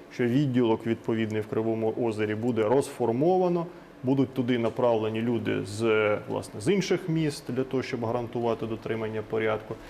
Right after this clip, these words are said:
На вашу думку, от попри ці дії, які, чи слова, які були сказані керівниками силових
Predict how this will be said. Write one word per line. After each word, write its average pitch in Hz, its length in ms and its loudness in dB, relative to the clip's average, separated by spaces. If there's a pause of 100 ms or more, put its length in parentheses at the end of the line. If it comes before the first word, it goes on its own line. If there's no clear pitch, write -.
(300)
На 139 80 4
вашу 160 260 2
думку, 165 320 2
от 135 140 -4
попри 160 300 2
ці 156 200 -2
дії, 135 420 2
які, 131 380 0
чи 135 120 0
слова, 139 440 4
які 107 280 0
були 101 320 -4
сказані 104 500 -4
керівниками 107 560 -6
силових 110 340 -8